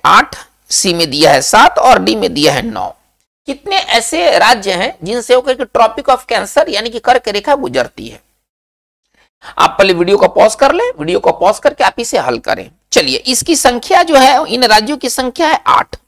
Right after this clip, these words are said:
ठीक है ना। आठ ऐसे राज्य हैं जिनसे होकर के कर्क रेखा गुजरती है। अब कर्क रेखा किन किन राज्यों से गुजरती है, जब आप मैप को जब आप देखेंगे तो आप पाएंगे कि कर्क रेखा सबसे पहले अगर हम पश्चिम भारत से चले तो वो कर्क रेखा गुजरती है सबसे पहले गुजरात से।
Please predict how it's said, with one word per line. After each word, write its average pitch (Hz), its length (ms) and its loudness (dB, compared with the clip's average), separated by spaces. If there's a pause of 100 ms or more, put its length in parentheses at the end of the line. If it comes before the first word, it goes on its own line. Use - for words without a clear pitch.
(140)
ठीक 240 120 -6
है 294 60 2
ना। - 200 -2 (300)
आठ 247 380 2
ऐसे 247 240 0
राज्य 214 340 0
हैं 269 280 -6
जिनसे 226 320 -6
होकर 240 300 4
के 226 120 -14
कर्क 277 300 -2
रेखा 165 280 -2
गुजरती 123 480 -6
है। 123 120 -14 (600)
अब - 180 0
कर्क - 220 2
रेखा 294 220 2
किन 254 240 -2
किन 330 200 -4
राज्यों 240 260 2
से 294 140 -6
गुजरती 233 460 -4
है, 269 60 -6
जब 214 160 0
आप 220 160 4
मैप 214 240 -2 (100)
को 311 100 -4
जब 254 180 2
आप 254 180 0
देखेंगे 196 500 -4
तो - 160 -2
आप - 280 0
पाएंगे 269 320 0
कि 247 120 -8
कर्क 262 300 0
रेखा 226 260 2
सबसे 247 320 -4
पहले 247 300 4
अगर 240 200 4
हम 233 80 2
पश्चिम 208 360 -4
भारत 180 300 0
से 214 100 -6
चले 196 280 -4 (400)
तो 247 240 8
वो 240 140 2
कर्क 262 300 2
रेखा 254 240 4
गुजरती 240 480 -2
है 247 100 4
सबसे - 300 -4
पहले 269 220 -4
गुजरात 127 440 -2
से। - 200 -10